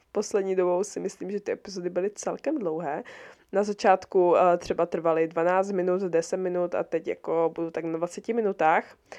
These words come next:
Ehm, a prostě mluvím z patra, mluvím tak, jak to cítím. Tenhle podcast není o tom, že prostě mám, kurva, napsané nějaké, eh,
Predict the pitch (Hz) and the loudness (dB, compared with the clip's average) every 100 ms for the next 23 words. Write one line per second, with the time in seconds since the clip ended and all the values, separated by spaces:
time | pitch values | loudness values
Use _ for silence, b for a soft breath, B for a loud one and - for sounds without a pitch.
0 | B B B B - 185 180 175 180 180 | B B B B 2 6 8 8 6 4
1 | - - 208 202 - 202 190 180 180 - | -2 0 2 0 2 4 4 2 0 4
2 | 233 - 214 208 196 185 185 185 180 180 | 6 8 8 10 8 4 6 4 2 -2
3 | 185 - 208 190 - 190 185 185 185 185 | -8 -6 -8 -8 -8 -2 0 0 -2 0
4 | 170 175 180 - 180 180 175 - 175 165 | 0 0 0 2 2 2 0 0 0 -2
5 | 170 175 - 175 165 165 - - - 175 | -2 -4 -8 -8 -6 -6 -6 -8 -4 -4
6 | 175 - 175 170 180 190 185 170 - - | -4 -2 -2 0 -2 0 2 2 -2 -10
7 | - - - | -20 -4 6